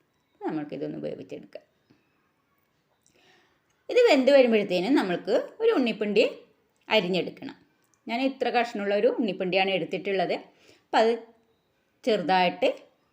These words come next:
നമുക്ക് റൗണ്ടിൽ അരിഞ്ഞെടുക്കാം. ഇതിങ്ങനെ അരിഞ്ഞെടുത്താൽ പിന്നീട് നമ്മൾക്ക് അരിഞ്ഞിട്ടിട്ട് ഇതിൻ്റെ നാരെടുക്കേണ്ട ആവശ്യമില്ല. ഇതിൻ്റെ നാര് നമ്മൾക്ക്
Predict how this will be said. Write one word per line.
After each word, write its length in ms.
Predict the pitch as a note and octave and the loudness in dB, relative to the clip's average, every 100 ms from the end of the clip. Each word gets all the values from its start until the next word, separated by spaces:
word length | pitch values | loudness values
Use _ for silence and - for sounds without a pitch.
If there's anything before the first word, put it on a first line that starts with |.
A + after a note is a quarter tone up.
| G#3 | -12
നമുക്ക് 200 | F#3+ F#3 G3 | -8 -4 -2
റൗണ്ടിൽ 380 | E3+ E3+ D#3+ A3+ A#3 | -2 -2 -4 -4 -4
അരിഞ്ഞെടുക്കാം. 560 | D#3 D3 - - - - _ _ _ _ - | -4 -6 -6 -12 -14 -16 _ _ _ _ -10
ഇതിങ്ങനെ 320 | C4 A#3+ A3+ C4 | -6 -4 -2 -2
അരിഞ്ഞെടുത്താൽ 500 | G#3+ G3+ G#3+ F3+ B3 C4 | -2 -2 -4 -2 -4 -2
പിന്നീട് 340 | G#3+ G#3 G#3 A#3 | -4 -4 -4 -4
നമ്മൾക്ക് 260 | G#3 G3 A#3+ | -4 -4 -2
അരിഞ്ഞിട്ടിട്ട് 560 | F3+ F#3 G#3+ F3 - B3+ B3 | -2 -6 -8 -10 -6 -4 -4
ഇതിൻ്റെ 200 | E3+ F#3 | -6 -6
നാരെടുക്കേണ്ട 640 | F#3 E3 E3 F3+ E3+ E3+ F#3 E3+ | -4 -6 -6 -8 -8 -8 -6 -6
ആവശ്യമില്ല. 440 | E3 G#3+ F3 D3 A3+ - _ _ _ _ - | -8 -8 -8 -8 -12 -14 _ _ _ _ -10
ഇതിൻ്റെ 200 | A#3 B3 B3 | -6 -4 -2
നാര് 320 | G#3+ G3+ C#4 - - _ _ _ G3+ | -2 0 -2 -4 -18 _ _ _ -8
നമ്മൾക്ക് 300 | G3 F3 | -6 -6